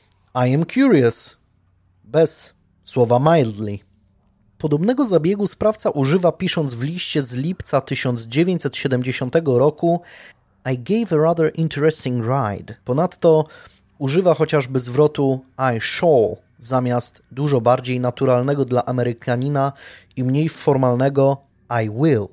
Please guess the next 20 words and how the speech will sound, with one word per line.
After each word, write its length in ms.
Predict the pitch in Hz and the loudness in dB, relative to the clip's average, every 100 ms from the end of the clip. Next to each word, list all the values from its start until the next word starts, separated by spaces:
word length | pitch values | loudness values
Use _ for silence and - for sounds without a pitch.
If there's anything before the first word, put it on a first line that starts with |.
| _ _ _ _ - - - - _ | _ _ _ _ -20 -20 -20 -20 _
Podobnie 320 | 175 254 262 | 0 2 2
sprawa 340 | - 240 220 196 | 0 2 4 4
wygląda 560 | 156 156 196 185 170 139 | 4 2 4 4 2 0
ze 180 | 139 | -4
słowem 480 | 147 170 156 147 139 - _ | 0 2 4 2 0 -8 _
kiddies, 680 | - 214 123 113 - - - _ _ _ | -4 -2 -2 -4 -6 -12 -14 _ _ _
określającego 840 | 127 156 139 151 143 143 165 143 127 | -4 -2 0 2 2 0 0 0 0
dzieci. 500 | 117 139 - 104 95 | 2 0 0 -10 -8
Jest, 380 | 113 - - 135 - - | -8 -10 -14 -10 -10 -4
jest 200 | 139 - | -6 -2
to 80 | 147 | -4
słowo 560 | - 160 151 151 147 143 - - _ _ | 2 2 6 4 4 0 -14 -20 _ _
typowe 380 | 147 139 170 156 | -4 2 4 6
dla 160 | 135 127 | 4 4
Brytyjczyka, 640 | 147 143 135 - 156 180 | 2 2 -2 -2 2 4
a 300 | 170 156 151 | 6 6 6
raczej 480 | 151 156 156 147 143 _ | 4 4 2 0 -4 _
niecodzienne 720 | 120 143 156 156 147 147 143 | -2 0 0 0 2 4 2
dla 180 | 139 139 | 2 2
Amerykanina. 760 | 143 143 143 - 147 110 101 | 2 2 2 0 0 0 -6